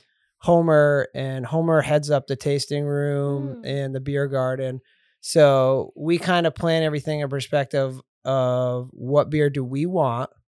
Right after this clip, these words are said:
Speaker 2: Mm-hmm.
Speaker 1: that we wanna make,
Speaker 2: Mm-hmm.
Speaker 1: we wanna have, but also what's going to sell, what's gonna draw people,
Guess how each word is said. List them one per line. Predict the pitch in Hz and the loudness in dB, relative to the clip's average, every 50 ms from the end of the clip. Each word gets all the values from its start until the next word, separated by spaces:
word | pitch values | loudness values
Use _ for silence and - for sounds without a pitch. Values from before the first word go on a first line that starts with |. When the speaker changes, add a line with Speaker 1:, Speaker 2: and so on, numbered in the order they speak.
| - | -14
Speaker 2:
Mm-hmm. | 247 202 208 196 196 220 214 - | -12 -10 -10 -12 -12 -14 -12 -4
Speaker 1:
that | - 117 - | -4 -4 -2
we | 123 143 143 | -2 -2 -2
wanna | 147 151 151 151 151 151 | 0 2 2 2 2 0
make, | 151 143 131 131 135 139 135 - | -2 -2 -4 -4 -4 -6 -6 -8
Speaker 2:
Mm-hmm. | 233 196 202 202 190 - _ _ _ | -14 -14 -14 -16 -16 -20 _ _ _
Speaker 1:
we | 135 143 151 | -4 -2 0
wanna | 151 151 147 147 143 | 2 2 0 0 -2
have, | 123 135 143 135 131 123 120 117 113 113 117 - _ _ _ _ _ _ _ _ _ _ | -4 -4 -4 -4 -4 -4 -4 -4 -4 -6 -8 -10 _ _ _ _ _ _ _ _ _ _
but | - 156 147 143 139 135 135 135 131 127 - | 6 8 8 8 8 8 6 4 2 0 0
also | - 143 147 147 143 - - 151 143 139 135 135 131 131 127 95 57 | 0 2 2 2 2 2 4 4 4 6 4 4 4 2 0 -2 -6
what's | - 135 135 139 147 143 - - - | -8 -8 0 2 2 2 2 -2 -2
going | - 160 147 147 147 147 143 139 127 | 0 0 0 2 0 -2 -2 -4 -6
to | - - - 147 143 139 143 139 135 135 135 135 135 135 135 131 131 - | -8 -6 -4 -4 -2 -2 -2 -2 -2 -2 -2 -2 -4 -4 -4 -6 -6 -6
sell, | - - - - 156 143 135 131 131 131 139 143 | -8 -8 -4 0 0 2 2 2 0 0 0 -2
what's | 139 131 - | -2 -4 -6
gonna | 156 143 131 | -6 -6 -6
draw | 123 120 - 139 131 127 127 131 | -6 -2 0 0 2 2 0 0
people, | - - 135 135 135 127 - 139 135 131 131 131 127 127 123 - | -2 -4 -6 -6 -6 -6 -4 -2 0 0 0 0 -2 -2 -4 -8